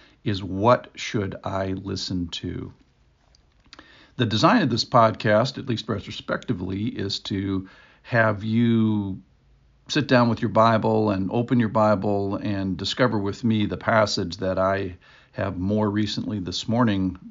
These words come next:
discovered. But then as time went on and people started to use the podcast, uh, we found that people use it in a whole variety of different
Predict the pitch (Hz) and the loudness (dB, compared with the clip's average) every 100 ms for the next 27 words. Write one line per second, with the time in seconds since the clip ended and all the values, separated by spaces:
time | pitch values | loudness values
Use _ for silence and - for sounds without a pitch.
0 | 151 - 101 - 98 92 113 139 - _ | -14 -8 -6 -4 -6 -4 -6 -6 -12 _
1 | _ _ _ _ _ _ _ - - _ | _ _ _ _ _ _ _ -16 -16 _
2 | 131 202 214 147 - - 151 139 127 120 | 4 4 4 2 -2 2 6 8 8 6
3 | 113 120 135 107 - 127 113 110 104 92 | 6 4 4 2 -2 -4 0 0 0 -2
4 | 120 107 95 98 117 151 - 101 95 92 | 0 0 -2 0 0 0 -2 -2 0 0
5 | 98 - 101 98 104 - - _ 95 101 | 0 -2 0 0 -4 -10 -16 _ -6 -4
6 | 95 - - 101 - - - 120 123 120 | -4 -6 -8 -10 -12 -12 -2 0 2 4
7 | 113 110 104 127 120 120 110 110 107 117 | 4 0 -2 -2 -2 -2 -2 0 0 0
8 | 117 120 - 104 104 127 110 98 92 98 | 0 -2 -2 -4 -2 -2 -2 -2 0 4
9 | 104 104 92 82 95 - 95 - | 4 2 -2 -4 -8 -6 -6 -6